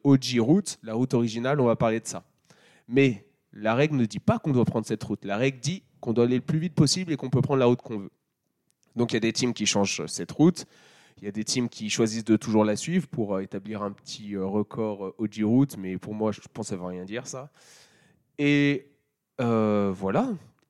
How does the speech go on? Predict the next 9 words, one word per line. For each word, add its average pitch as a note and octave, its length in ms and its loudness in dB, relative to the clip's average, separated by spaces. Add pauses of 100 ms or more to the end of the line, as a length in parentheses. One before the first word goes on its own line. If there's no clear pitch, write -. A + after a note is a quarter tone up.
Et G#2 360 -4
voilà. A2+ 300 2
Donc A2+ 240 -6
les C3+ 80 2
formats C#3+ 220 2
d'équipe, C3+ 420 -4 (460)
O C#3+ 120 6
G C#3 160 -4
Team, B2+ 420 -2